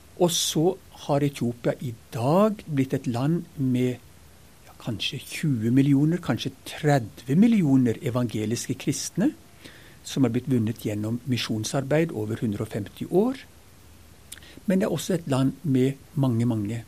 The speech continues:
muslimer, hvorav kanskje tretti prosent av befolkningen, altså da nærmere tretti til trettifem millioner, er muslimer. Og det er de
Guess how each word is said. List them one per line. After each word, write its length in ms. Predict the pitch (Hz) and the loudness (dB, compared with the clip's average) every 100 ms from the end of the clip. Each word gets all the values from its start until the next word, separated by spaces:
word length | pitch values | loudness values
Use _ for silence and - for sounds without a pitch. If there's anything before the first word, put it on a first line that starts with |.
| - | -4
muslimer, 640 | 123 - - 151 - - - - - - - - | -4 -4 -8 -12 -14 -16 -16 -20 -20 -20 -20 -12
hvorav 300 | 127 143 127 - | -8 -6 -6 -8
kanskje 300 | - 110 - | -10 -10 -12
tretti 380 | - 143 - - | -8 -8 -6 -6
prosent 520 | 165 147 190 247 - - - - - | -4 0 2 0 -2 -16 -20 -20 -10
av 80 | 143 | -4
befolkningen, 640 | 147 147 131 - 180 196 | -2 -2 -2 -2 0 0
altså 160 | - 131 | -4 -6
da 140 | 113 | -4
nærmere 480 | 110 113 98 101 117 - - - - | -4 -4 -4 -4 -6 -8 -16 -20 -20
tretti 400 | - 123 - - 156 | -8 -8 -6 -8 -6
til 160 | 147 - | -8 -6
trettifem 500 | 127 - - 127 135 | -6 -6 -8 -2 -2
millioner, 540 | 143 135 131 156 208 - - | 0 -2 0 0 -2 -8 -14
er 340 | - 117 117 - | -4 0 0 -2
muslimer. 680 | 123 123 - 120 151 - - - | -4 -4 -4 -8 -10 -14 -16 -12
Og 100 | 135 | -8
det 120 | 117 | -8
er 100 | 117 | -6
de 120 | 151 | -4